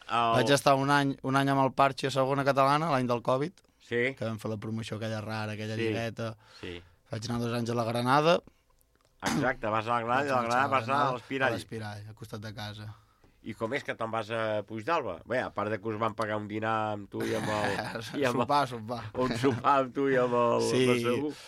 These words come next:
Speaker 2: sí, perquè, mira, jo estava molt bé a l'Espirall i tal, però, mira, tenia ganes de canviar. I, i amb l'Aleix, des de que vam coincidir a la Granada, hem fet molt bon duo,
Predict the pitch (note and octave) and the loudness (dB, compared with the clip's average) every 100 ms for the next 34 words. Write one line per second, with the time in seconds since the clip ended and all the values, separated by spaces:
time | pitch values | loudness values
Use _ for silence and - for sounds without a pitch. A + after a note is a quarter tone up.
0 | - - D#3+ D3+ C3+ B2+ C3 C3 C3 C3 | -16 2 4 6 4 4 4 6 6 6
1 | B2+ B2+ C#3 B2+ A#2 _ - A#2+ - C3+ | 4 4 4 4 0 _ -4 0 4 4
2 | C3 A#2+ B2 A#2+ - B2 A#2 A2+ B2+ B2 | 4 4 4 2 2 0 2 2 2 2
3 | A#2+ A#2 A2 A2 A2 A2 A2+ A2 G#2+ G#2+ | 0 0 -4 -4 -4 -2 -2 -2 -4 -4
4 | G#2 A#2 B2 - _ _ _ - - _ | -2 0 0 -2 _ _ _ -20 -20 _
5 | _ _ _ _ C3 B2 A#2+ A#2 A2+ A2 | _ _ _ _ 2 4 4 2 0 -4
6 | G#2 _ _ B2 A#2+ A#2 A#2 A#2 A#2+ - | -8 _ _ 2 2 4 0 0 0 -2
7 | - _ - A#2 A2+ A#2 A#2+ A#2+ A2+ C3 | -10 _ -6 -4 -2 0 2 2 0 -2
8 | A2+ B2+ B2 B2 B2 B2 A#2+ A#2 A#2 A#2 | -2 0 0 0 -2 -4 -6 -8 -6 -6
9 | A#2 A#2 A2+ A2+ B2 D3+ | -6 -6 -6 -6 -4 -6